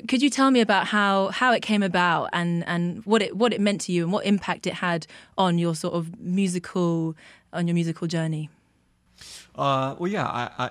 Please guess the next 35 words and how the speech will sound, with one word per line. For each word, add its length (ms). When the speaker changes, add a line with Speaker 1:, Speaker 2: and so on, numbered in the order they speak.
Speaker 2:
I 40
met, 380
um, 560
my, 220
I 60
was 180
working 200
for 140
a 20
radio 220
station, 480
and 360
a 180
friend, 680
uh, 280
w-, 240
one 180
of 80
the 60
hosts 360
of 60
the 80
radio 240
station, 480
um, 440
knew 500
Mike, 540
and 340
maybe 280
his 180
si-, 380
Mike's 480
sister, 1080
or, 560
um, 540